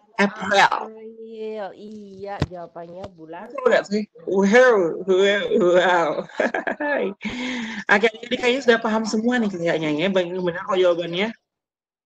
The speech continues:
Speaker 2: Heeh, jawabannya benar semua. Nah, di sini. Jadi, di sini satu, dua, tiga. Karena kita harus hitung mundur. Jadi, kalau yang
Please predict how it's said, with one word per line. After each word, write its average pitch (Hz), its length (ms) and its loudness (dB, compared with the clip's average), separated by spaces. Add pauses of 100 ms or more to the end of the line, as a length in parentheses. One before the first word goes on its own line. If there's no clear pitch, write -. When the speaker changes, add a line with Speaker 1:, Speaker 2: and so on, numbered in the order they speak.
(140)
Speaker 2:
Heeh, 185 320 -16 (400)
jawabannya 208 400 -10
benar 226 240 -12
semua. 233 320 -16 (1200)
Nah, 165 480 -12
di 156 200 -18
sini. 185 220 -14 (540)
Jadi, 160 260 -16 (420)
di 190 280 -14
sini 247 240 -8
satu, 185 880 -2 (400)
dua, 156 1300 2 (240)
tiga. 170 880 -2
Karena 175 240 -2
kita 240 240 -2
harus 254 320 -4
hitung 262 320 -8
mundur. 277 480 -2 (400)
Jadi, 208 320 -12 (280)
kalau 190 320 2
yang 180 320 -2